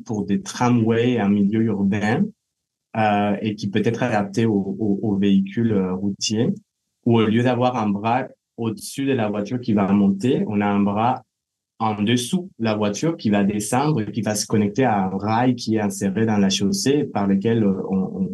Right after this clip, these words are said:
on transfère l'énergie. Et la troisième technologie, qui c'est celle que j'ai, j'ai étudiée en ce moment, c'est l'induction. Donc, il n'y a pas de contact, il y a juste un champ magnétique qui est généré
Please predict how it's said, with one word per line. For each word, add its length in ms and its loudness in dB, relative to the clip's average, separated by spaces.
on 160 -2
transfère 400 0
l'énergie. 500 0
Et 40 2
la 140 2
troisième 540 2
technologie, 600 0
qui 120 -10
c'est 240 -2
celle 260 0
que 100 -2
j'ai, 320 -2
j'ai 320 2
étudiée 460 0
en 120 0
ce 100 -6
moment, 320 2
c'est 160 -2
l'induction. 580 0
Donc, 280 0
il 20 0
n'y 60 4
a 80 -2
pas 140 0
de 60 -6
contact, 540 0
il 120 2
y 60 4
a 80 0
juste 220 -8
un 140 0
champ 240 2
magnétique 460 0
qui 160 -2
est 40 4
généré 600 2